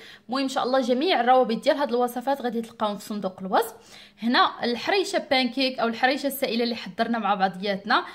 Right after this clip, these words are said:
هذه البنات كنصحكم فعلا انكم تجربوها، وكما تابعتوا معايا يعني من اسهل ما يكون، كتحضر بسرعه وكتجي لذيذه. رافقتها هكا كنرافقوها بالعسل ولا نرافقوها بالمربى، المهم كل واحد على حسب الذوق ديالو.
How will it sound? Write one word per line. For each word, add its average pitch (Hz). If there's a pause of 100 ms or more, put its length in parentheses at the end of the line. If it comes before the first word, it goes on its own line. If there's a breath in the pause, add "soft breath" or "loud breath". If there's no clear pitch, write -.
(200 loud breath)
هذه 240
البنات 240
كنصحكم 254
فعلا 247
انكم 240
تجربوها، 226
وكما 311
تابعتوا 233
معايا 214
يعني 208
من 233
اسهل 277
ما 247
يكون، 214 (400 loud breath)
كتحضر 277
بسرعه 247
وكتجي 240
لذيذه. 220 (340 loud breath)
رافقتها 277
هكا 240
كنرافقوها 233
بالعسل 254
ولا 196
نرافقوها 196
بالمربى، 247
المهم 196
كل 320
واحد 277
على 233
حسب 226
الذوق 226
ديالو. 185